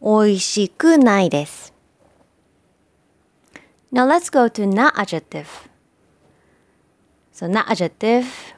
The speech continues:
for example, beautiful is きれい、きれい。Kind is 親切、親切。Famous is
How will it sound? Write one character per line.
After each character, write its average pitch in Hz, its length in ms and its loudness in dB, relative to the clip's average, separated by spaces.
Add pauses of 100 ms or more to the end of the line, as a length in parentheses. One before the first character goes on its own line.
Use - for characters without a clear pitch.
(120)
for 185 120 -2
example, 214 680 0 (440)
beautiful 220 600 4
is 240 460 0 (460)
き 339 240 2
れ 220 260 2
い、 147 220 -8 (960)
き 269 200 2
れ 196 240 2
い。 147 140 -8 (1500)
Kind 214 720 0
is 220 480 -2 (460)
親 320 520 -2
切、 - 560 -6 (800)
親 285 460 2
切。 - 540 -6 (1400)
Famous 277 680 2 (100)
is 233 460 2